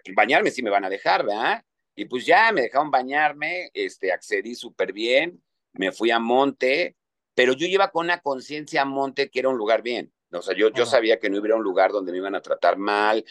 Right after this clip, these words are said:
Speaker 1: que iba a comer bien, que iba a aprender, que me iba a saber detener, que iba, que iba por, por, por conocimientos.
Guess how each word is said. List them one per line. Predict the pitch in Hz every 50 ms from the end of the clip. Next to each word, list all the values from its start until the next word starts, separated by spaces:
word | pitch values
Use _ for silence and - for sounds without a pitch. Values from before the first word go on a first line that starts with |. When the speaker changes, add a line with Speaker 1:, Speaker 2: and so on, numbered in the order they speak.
| - - _ _ _ _
Speaker 1:
que | - 101
iba | 95 104 110 110
a | 101 -
comer | 98 95 98 98 95 92
bien, | 92 107 107 104 104 104 104 107 107 104
que | - 92
iba | - 92 95
a | 92
aprender, | - 92 87 87 87 85 101 107 110 104 104 107 104 101 -
que | _ 92 85
me | 85 87 87
iba | 87 90 90 98 98 98 92 - - _ _ _ _ _ _ _ -
a | 78 92
saber | - - 98 95 104 107 104
detener, | 104 101 - - 87 87 92 101 107 107 104 104 -
que | - 92
iba, | 95 95 101 107 104 85 -
que | - - 90
iba | 85 92 98 98 -
por, | _ 95 90 80 76 - _
por, | - 80 80 76 - -
por | - 85 78 -
conocimientos. | 85 85 85 82 - - 90 90 95 104 107 101 - 117 110 -